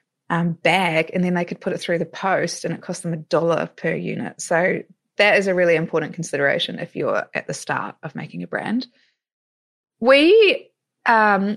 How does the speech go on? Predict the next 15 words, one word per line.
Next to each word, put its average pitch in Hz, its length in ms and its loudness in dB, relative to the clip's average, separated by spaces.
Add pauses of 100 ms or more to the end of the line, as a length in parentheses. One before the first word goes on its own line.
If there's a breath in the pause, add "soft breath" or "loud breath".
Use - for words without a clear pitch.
I 254 140 2
made 277 240 2
nail 202 200 4
polish 185 580 2
and 190 200 0
sent 196 280 -2
it 175 100 -6
through 196 160 -2
the 180 80 -2
post 170 480 -2
for 185 140 -8
two - 340 -4
years 175 720 2
before 165 360 -2
I 139 100 2